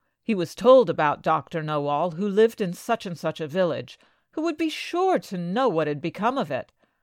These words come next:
So the gentleman ordered his carriage and drove to the village. He stopped at the doctor's house and asked Crab if he were Doctor Know-All.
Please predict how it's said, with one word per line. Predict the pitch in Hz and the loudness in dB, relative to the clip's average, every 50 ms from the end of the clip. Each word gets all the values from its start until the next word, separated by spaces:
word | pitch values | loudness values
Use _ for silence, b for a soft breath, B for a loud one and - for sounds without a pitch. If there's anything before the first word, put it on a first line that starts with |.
| _ _ _ _ _ _ _ _ _ _ _ - | _ _ _ _ _ _ _ _ _ _ _ -6
So | - 202 | -4 -2
the | 175 160 | -2 -2
gentleman | 160 139 - 220 233 240 220 185 165 156 151 143 | -4 0 2 2 2 2 0 -4 -6 -8 -8 -8
ordered | - - 185 190 196 185 175 - | -4 0 0 0 2 2 0 -2
his | 165 147 - - | -2 -6 -6 -8
carriage | - 175 196 190 185 165 156 143 - 170 | -8 -2 0 2 2 2 0 -2 -2 -6
and | 165 151 151 | -8 -6 -6
drove | 143 156 180 180 175 165 143 - - | -2 4 6 6 6 6 4 -4 -14
to | - - 180 | -16 -14 -10
the | 147 147 | -10 -6
village. | 135 165 165 156 139 135 123 117 117 - - _ _ _ _ _ _ _ _ _ _ _ _ _ _ _ | -2 0 0 0 0 -4 -8 -12 -16 -20 -20 _ _ _ _ _ _ _ _ _ _ _ _ _ _ _
He | - 247 | -8 -8
stopped | 247 - - 311 330 339 330 - 202 | -8 -2 0 0 0 0 0 -4 -8
at | 185 | -6
the | - 180 | -4 0
doctor's | - 208 196 190 185 - 170 156 - | 4 4 4 4 4 0 -6 -6 -6
house | - 180 214 196 156 143 143 - - | -4 -4 0 0 0 0 -2 -6 -8
and | 175 175 | -8 -6
asked | - 196 190 185 - - - - - | -4 -4 -4 -4 -6 -8 -18 -18 -12
Crab | - 214 220 226 196 156 147 | -4 0 2 4 4 2 0
if | 156 151 - - | -2 -8 -8 -12
he | - - 262 226 160 | -8 -6 -6 -4 -4
were | 131 156 156 | -4 -4 0
Doctor | 170 160 156 151 - - 175 | 2 2 2 2 0 -4 -2
Know-All. | 165 190 240 254 190 139 127 123 117 113 - | 0 2 2 2 2 0 -2 -4 -6 -10 -14